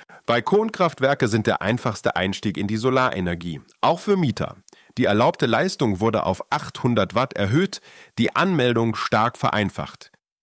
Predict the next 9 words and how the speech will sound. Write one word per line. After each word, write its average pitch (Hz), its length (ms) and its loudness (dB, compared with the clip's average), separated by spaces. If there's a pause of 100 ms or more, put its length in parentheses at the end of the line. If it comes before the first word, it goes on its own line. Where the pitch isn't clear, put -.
(160)
In 139 180 4
Berlin 165 400 4
gibt 135 200 -2
es 127 100 -4
eine 104 220 0
Förderung 127 500 2
von 101 220 -2
zweihundertfünfzig 123 1160 -2
Euro, 139 440 2